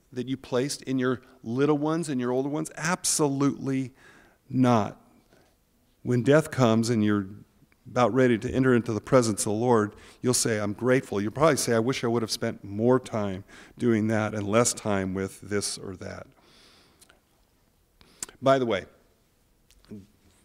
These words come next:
before we go, go any further, if you happen to have a child, whether this high or this high, that's consistently bubbling over,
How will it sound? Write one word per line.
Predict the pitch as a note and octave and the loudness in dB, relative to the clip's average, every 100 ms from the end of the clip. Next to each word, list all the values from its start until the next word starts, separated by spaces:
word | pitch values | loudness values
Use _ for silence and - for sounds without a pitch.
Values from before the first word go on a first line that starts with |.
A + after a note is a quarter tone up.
| _ _ _ | _ _ _
before | - A2 | -8 -8
we | G2 | -4
go, | G#2 F#2+ - _ - | -6 -6 -14 _ -10
go | A#2 | -6
any | A2 | -6
further, | F#2+ F#2+ E2 - _ _ _ | -8 -12 -14 -16 _ _ _
if | E3+ G3 - | 0 0 -2
you | F#3+ | -6
happen | E3 - D3+ - D#3+ | -6 -8 -8 -8 -10
to | D3 | -10
have | A2+ B2 A2 A#2+ A#2+ _ _ _ _ _ _ _ _ _ _ | -12 -8 -6 -6 -10 _ _ _ _ _ _ _ _ _ _
a | A2 | -6
child, | - - G2+ G#2+ A2+ B2 A#2+ _ _ _ _ _ _ _ _ _ _ _ _ - | -4 -2 2 2 2 -2 -6 _ _ _ _ _ _ _ _ _ _ _ _ -14
whether | G#2+ G2 | -10 -8
this | G2 C3+ - | -6 -6 -2
high | B2+ B2+ | 0 2
or | G#2+ | 0
this | A2+ - | -4 -6
high, | A#2 | -6
that's | A#2 G2+ - - _ _ _ _ _ _ _ | -6 -10 -12 -20 _ _ _ _ _ _ _
consistently | - A2 - D#3+ D#3 - C#3+ C3+ | -16 -8 -4 0 -2 -2 -4 -2
bubbling | G#2+ E2 A2 A#2+ C3 A#2+ | -4 0 2 4 2 2
over, | G2+ A2 A2 B2 B2 | 0 0 0 -2 -4